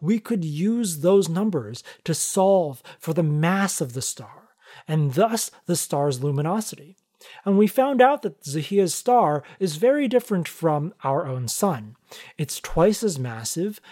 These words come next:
and sixteen times as luminous, which would make Zahia extraordinarily hot,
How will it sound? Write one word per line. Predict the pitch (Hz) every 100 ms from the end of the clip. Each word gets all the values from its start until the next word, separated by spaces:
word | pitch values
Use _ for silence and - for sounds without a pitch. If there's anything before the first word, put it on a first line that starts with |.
| -
and | 165 147
sixteen | - - 277 - - - 226 214
times | 185 - 165 160 151
as | 180 135 127
luminous, | 131 233 156 110 139 - - - - -
which | 175 180
would | 196 202 -
make | 170 247 277 170
Zahia | 135 160 - 254 269 127 131 - - _ -
extraordinarily | 185 - - - - 208 269 269 202 185 202 196 165
hot, | 135 - 190 113 -